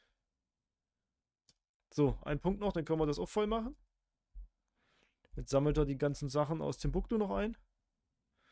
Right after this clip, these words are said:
Sammelreichweite ist ja diesmal völlig übertrieben. Einfach,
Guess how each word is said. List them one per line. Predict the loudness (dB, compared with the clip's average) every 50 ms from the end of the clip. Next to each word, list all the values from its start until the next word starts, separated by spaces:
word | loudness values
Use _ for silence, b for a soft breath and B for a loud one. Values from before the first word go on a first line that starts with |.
| b b b b b _ _ _ _ _ _ _ _ _ _
Sammelreichweite | -8 -4 0 0 2 4 4 4 4 4 2 2
ist | 0
ja | -4 -4
diesmal | -4 -2 -4 -2 -4 -4
völlig | -6 -2 0 2 2 2 0
übertrieben. | 0 -4 -4 -2 -2 -4 -4 -4 -8 _ -18 -20 _ _ _ _ _ _ _ _ _ _ _ _ _ _ -20 _ _ _ _ _ b b b b b b b b _
Einfach, | -4 -4 0 0 0 -2 -2 -10